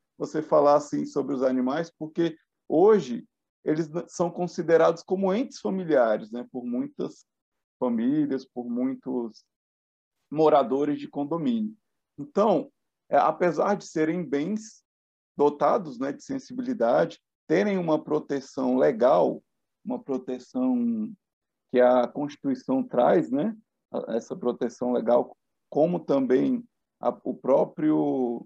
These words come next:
Código Civil, e existem os órgãos que protegem, né, nós temos, é, o titular da ação civil pública, o Ministério Público,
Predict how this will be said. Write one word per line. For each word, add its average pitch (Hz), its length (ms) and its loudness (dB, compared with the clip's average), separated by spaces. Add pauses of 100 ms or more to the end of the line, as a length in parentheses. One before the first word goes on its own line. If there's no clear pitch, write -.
(460)
Código 147 380 2
Civil, 151 340 -8
e 170 80 4
existem 175 400 0
os 151 140 -6
órgãos 151 460 2
que - 100 -16
protegem, 135 720 0
né, 131 120 -2
nós 131 220 -6
temos, 127 560 -4 (420)
é, 123 320 4
o 127 160 -2
titular 135 600 0
da 131 120 2
ação 127 220 -6
civil 127 320 -8
pública, 135 480 -2
o 117 40 -2
Ministério 127 600 -2
Público, 139 640 -4